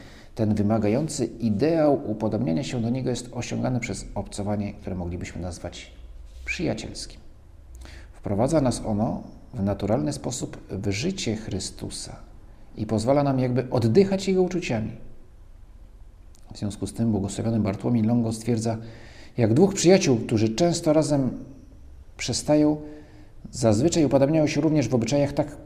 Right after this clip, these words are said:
też my, prowadząc serdeczne rozmowy z Jezusem i Maryją przez medytowanie tajemnic różańca i rozwijając razem to samo życie przez komunię,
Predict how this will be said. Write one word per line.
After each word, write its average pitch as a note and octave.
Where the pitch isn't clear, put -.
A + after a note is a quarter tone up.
też -
my, A#2+
prowadząc A#2
serdeczne C#3
rozmowy B2+
z A2
Jezusem C#3
i B2
Maryją A#2+
przez A2
medytowanie G#2+
tajemnic B2
różańca A2
i G#2+
rozwijając G#2+
razem A#2+
to -
samo B2
życie C#3
przez -
komunię, A2